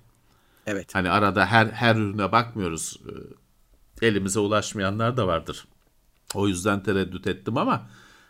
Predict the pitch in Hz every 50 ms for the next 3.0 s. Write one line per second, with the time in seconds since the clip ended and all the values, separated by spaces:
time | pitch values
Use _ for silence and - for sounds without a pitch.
0 | _ - 123 139 139 123 104 95 95 92 113 143 185 - - - - - 110 98
1 | - - 113 - 139 127 - - - 123 117 117 110 110 90 - - 113 113 110
2 | 107 117 110 104 - 107 113 110 117 131 160 165 131 110 104 123 151 202 -